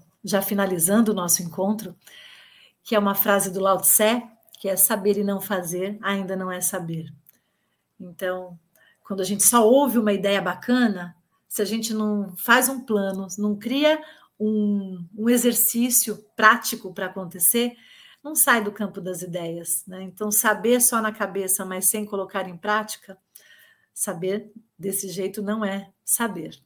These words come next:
Então, saber e não fazer ainda não é saber. Ou seja, pratiquem, coloquem em prática, coloquem nas suas agendas esses novos projetos. É,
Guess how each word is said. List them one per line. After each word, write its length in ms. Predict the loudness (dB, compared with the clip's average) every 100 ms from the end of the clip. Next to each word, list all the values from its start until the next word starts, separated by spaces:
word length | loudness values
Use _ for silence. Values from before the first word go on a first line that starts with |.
| _ _ _ _
Então, 160 | -14 -6
saber 360 | -4 0 2
e 80 | 2
não 240 | 2 0
fazer 520 | -2 -2 -2 -4 -6 -10 _ _
ainda 360 | -8 -6 -8 -10
não 120 | -10
é 80 | -10
saber. 400 | -10 -12 -14 -14
Ou 100 | -6
seja, 340 | -4 -4 -6 -10 -8
pratiquem, 640 | -4 -2 -2 -6 -6 -12 -14 -20 -14
coloquem 440 | 0 4 4 2 -10
em 60 |
prática, 600 | -8 -6 -6 -8 -10 -10 -16 -18 -14
coloquem 400 | -2 4 4 4
nas 180 | 0 2
suas 220 | 0 0
agendas 540 | -4 -4 -8 -6 -6 -4
esses 300 | -4 -4 -6
novos 340 | -6 -4 -6
projetos. 840 | -6 -12 -8 -6 -6 -10 -6 -6 -6 -14 -20 -20 -20 -8
É, 540 | -6 -4 -4 -6 -8